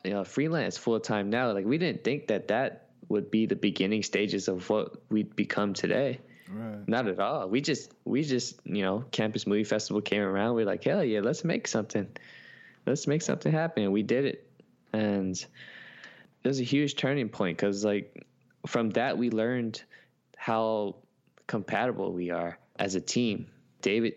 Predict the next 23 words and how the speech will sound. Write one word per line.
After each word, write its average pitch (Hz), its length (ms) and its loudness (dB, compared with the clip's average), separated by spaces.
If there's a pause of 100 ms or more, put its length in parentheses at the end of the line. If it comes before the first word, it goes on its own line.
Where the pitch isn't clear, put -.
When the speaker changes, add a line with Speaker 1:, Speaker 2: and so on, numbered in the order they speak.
Speaker 1:
David 117 300 2
and 110 160 -2
Zeke, 127 200 2
like, 101 200 0
those 110 180 2
are 107 40 0
my 104 140 2
brothers 101 360 0
for - 140 -2
life. - 360 -2 (180)
Speaker 2:
Mm-hmm. 104 540 -6
Speaker 1:
Like, 95 200 -2 (420)
like, - 220 -8
always, 113 440 0
like, 101 140 0
I 104 80 0
could 101 180 -2
count 113 220 0
on 104 160 0
them 101 140 0
for - 220 -6 (120)
anything. 101 500 -2 (800)
And 98 500 0